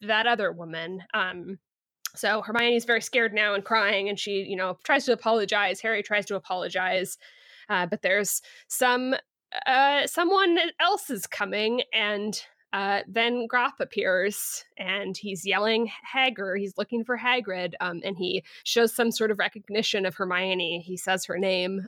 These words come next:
um, and then the centaurs, like, shoot, shoot him with arrows. They, they try to send him away, but he, he gets just kinda mad. Um, they shoot him with a bunch of arrows.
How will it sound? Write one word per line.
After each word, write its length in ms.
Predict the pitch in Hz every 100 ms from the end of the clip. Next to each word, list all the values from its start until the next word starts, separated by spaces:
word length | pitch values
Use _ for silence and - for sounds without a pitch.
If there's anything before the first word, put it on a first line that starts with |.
| -
um, 420 | 180 180 185 196 - _ _ _
and 200 | - 190
then 380 | 190 185 185 185
the 100 | 180
centaurs, 880 | 185 214 220 - 196 196 196 - - - - - _ _ _ -
like, 140 | 190
shoot, 340 | - - 269 - -
shoot 300 | - - 302
him 220 | 320 359
with 180 | 311 247 -
arrows. 600 | 214 277 381 415 415 -
They, 160 | 240 196
they 140 | 226
try 180 | - 269
to 60 | 302
send 240 | - 277
him 80 | 269
away, 320 | 226 208 214
but 140 | 196 190
he, 160 | 190
he 240 | - 202 185
gets 320 | 196 - -
just 140 | 190
kinda 180 | - 202
mad. 420 | 202 269 247 247 262 - -
Um, 200 | 196 190 -
they 60 |
shoot 200 | 226 359
him 60 | 349
with 100 | 339
a 40 |
bunch 140 | 269 254
of 60 |
arrows. 600 | 240 254 262 247 247 240